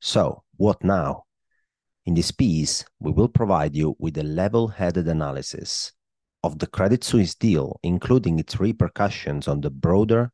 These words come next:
European bank and credit markets, the scope and effectiveness of the Fed newly created facility, and the reactivation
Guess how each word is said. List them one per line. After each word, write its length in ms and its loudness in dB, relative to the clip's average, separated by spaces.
European 600 0
bank 440 -8
and 160 -4
credit 320 2
markets, 640 -4
the 80 2
scope 560 0
and 160 2
effectiveness 960 -2
of 160 -8
the 80 -6
Fed 400 0
newly 320 2
created 340 2
facility, 720 -4
and 420 4
the 80 0
reactivation 1120 0